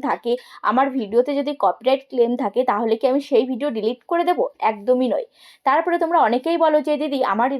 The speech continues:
ভিডিওতে যদি কপিরাইট ক্লেম থাকে, তাহলে কি আমার চ্যানেলটা মনিটাইজ হবে?" হ্যাঁ,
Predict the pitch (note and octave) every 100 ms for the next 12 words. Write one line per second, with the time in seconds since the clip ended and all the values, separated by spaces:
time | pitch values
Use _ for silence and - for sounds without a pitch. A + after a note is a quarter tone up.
0 | A3+ A#3+ A3 B3 C4+ C#4+ C#4 - A#3 B3+
1 | C4+ A3+ A3 C4 C#4 G3 G3+ A3+ C#4 C4+
2 | C#4 A#3 B3 B3+ C#4 C#4 C#4+ D#4+ E4 E4+
3 | G#3+ C#4